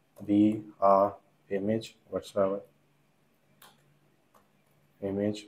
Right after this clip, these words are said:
में। खैर, Next move on करते हैं, इसी को copy कर लेते हैं।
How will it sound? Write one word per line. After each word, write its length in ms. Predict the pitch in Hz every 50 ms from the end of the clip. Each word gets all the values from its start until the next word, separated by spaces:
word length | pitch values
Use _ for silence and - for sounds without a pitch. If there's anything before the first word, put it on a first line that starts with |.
| - _ _ _ _ 101
में। 160 | 95 92 - - _ _ _ _ _ _ _ _ _ _ _ _ _ _ _ _ _ _ _ _ _ -
खैर, 240 | 107 85 - - - _ _ _ _ _ - - - _ _ _ _ _ _ _ _ _ _ _ _ _ _ -
Next 720 | 110 113 120 131 139 - - - - - - - - - 117
move 180 | 113 113 117
on 140 | 123 131 135
करते 240 | 139 123 117 - 123
हैं, 120 | 120 117
इसी 160 | 110 117 127 123
को 120 | 131 123
copy 300 | - 113 107 - 123 123
कर 80 | 135 123
लेते 300 | 113 110 104 - 113 110
हैं। 120 | 110 -